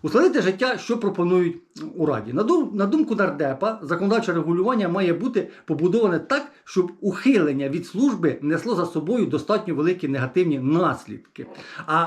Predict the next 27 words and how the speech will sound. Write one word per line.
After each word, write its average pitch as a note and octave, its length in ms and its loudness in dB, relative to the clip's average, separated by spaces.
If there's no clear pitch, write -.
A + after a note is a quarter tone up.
Федір A3+ 280 2
Веніславський G#3 600 0
не F3+ 100 2
хоче D#4+ 300 0
зробити F#3 400 0
такий, F#3+ 520 -2
е, D#3+ 220 4
як D#3+ 220 2
би D#3 100 0
сказати, D#3 600 0
ем, D3+ 380 0
е, D3 420 -2
закон, C4 600 0
щоб E3+ 500 0
по F#3+ 100 4
цьому G3 280 4
закону F#3 720 2
на-, F3 300 0
на-, F3+ 200 0
на-, F#3+ 160 0
народні F3 340 0
депутати F#3 720 -2
не A#3+ 100 0
крали, C#3 480 0
не D#3 120 4
обкрадали G#3 540 2
бюджет, C3+ 760 -4